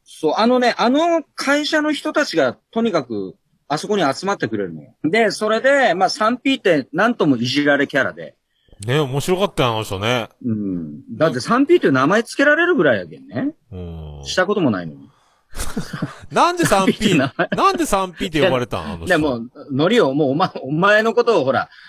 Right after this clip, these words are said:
Speaker 1: あの、ソープランド毎回行くって言いよったよな、みたいなノリか。それで、お、お前らも三ピーでいい、みたいな。
Speaker 2: あ、なるほど。
Speaker 1: 感じのノリ。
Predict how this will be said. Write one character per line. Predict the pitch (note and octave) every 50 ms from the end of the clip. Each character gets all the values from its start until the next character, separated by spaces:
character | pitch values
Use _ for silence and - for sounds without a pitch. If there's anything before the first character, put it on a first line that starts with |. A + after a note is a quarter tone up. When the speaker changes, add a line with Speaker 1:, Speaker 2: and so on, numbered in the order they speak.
| - -
Speaker 1:
あ | - B2 A#2+
の、 | A#2+
ソ | A2+ - D#3+ E3+
ー | F3+
プ | -
ラ | G#3+ G#3+
ン | G3
ド | E3+ D3
毎 | C3+ D3 D#3+ D3+
回 | F3+ F3 E3+
行 | D#3 G3+ F#3+
く |
っ | -
て | C#3+ B2
言 | A#2+
い | D#3
よ | F3+
っ | F#3
た | - F3+
よ | C#3 B2 A#2
な、 | B2 B2 B2+ C3 B2
み | A#2 A#2 B2+
た | F3 D#3+
い | B2+
な | G#2+ G2
ノ | F#2+ G2+
リ | G#2+ B2 A#2+
か。 | - - - _ _ _ _ _ _ _
そ | _ - F#3
れ | G3 F#3+
で、 | - - - E4+ - - _ _ _ _ _ _ _ -
お、 | D#3 - - _ _ _ _ _ _
お | C3 C#3+
前 | G3 A#3 A#3+
ら | G#3
も | E3 C#3+
三 | - F3 F#3 F#3+
ピ | A#3
ー | G#3
で | C#3
い | B2 A#2+
い、 | G#2 F2+
み | F2
た | - D2
い | C2+ - _ _ _ _ _ _ _ _ _ _
な。 | D3 D3
Speaker 2:
あ、 | D3 C#3
な | B2+ B2 A2
る | G#2+
ほ | G2+ G2+
ど。 | G2
Speaker 1:
感 | G3+ G3 A3
じ | G#3+ A#3 A#3+
の | A#3+ A#3+ A#3
ノ | A3+ A#3 A#3+ A3+
リ。 | -